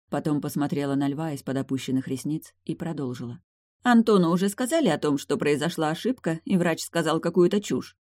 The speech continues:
И как у неё получалось делать это? Вот так, несколькими словами, сеять внутри ощущение, что все кругом дураки, а одна Алла всегда права.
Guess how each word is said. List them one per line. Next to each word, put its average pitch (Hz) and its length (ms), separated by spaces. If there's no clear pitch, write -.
И 175 120
как 254 360
у 247 40
неё 220 240
получалось 202 560
делать 160 360
это? - 220
Вот 196 300
так, 151 280
несколькими 170 520
словами, 170 460
сеять 190 400
внутри 165 400
ощущение, 175 680
что 143 220
все 196 280
кругом 180 380
дураки, 180 460
а 202 160
одна 214 320
Алла 226 260
всегда 180 340
права. 185 380